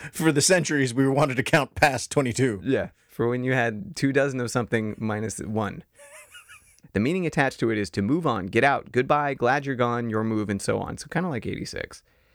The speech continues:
Speaker 2: To the initiated, it is used with effect in a jocular manner. Twenty-three. I, okay.
Speaker 1: <laughs> If someone walked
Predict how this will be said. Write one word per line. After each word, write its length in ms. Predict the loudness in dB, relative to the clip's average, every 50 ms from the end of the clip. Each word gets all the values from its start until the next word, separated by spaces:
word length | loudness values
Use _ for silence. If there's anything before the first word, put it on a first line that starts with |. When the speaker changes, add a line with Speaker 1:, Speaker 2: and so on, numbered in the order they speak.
| _ _ _ _ -6
Speaker 2:
To 100 | -2 0
the 100 | 0 0
initiated, 520 | 0 0 0 0 0 0 2 2 0 0
it 120 | 0 -2 -2
is 140 | -2 -2 -2
used 240 | -2 -2 -2 -2 -2
with 140 | -4 -4 -4
effect 340 | 0 0 0 0 0 -4 -8
in 140 | -6 -4 -4
a 80 | -4
jocular 500 | -2 0 0 0 0 -2 -4 -4 -4 -4 -2
manner. 480 | -2 -2 0 0 -2 -4 -6 -12 -16 _ _ _ _ _ _ _ _ _ _ _ _ _ _ _ _ _ -8
Twenty-three. 760 | 0 2 2 4 2 2 0 -2 -2 -2 -4 -8 -10 -14 -16 -14 -10
I, 100 | -8 -8 -8 -8 _ _ -8 -6
okay. 340 | -6 -4 -4 -6 -6 -8 -12 -16
Speaker 1:
<laughs> 40 | -20 -20 _ _ _ -20 _ _ _ _ _ _ _ _ _ _ _ _ _ _ _ _ _ _ _ _ -8 -4
If 240 | -4 -4 -4 -6 -6
someone 240 | 0 0 0 0 0 -4 -2 -2 0 0
walked 220 | 0 0 0 -4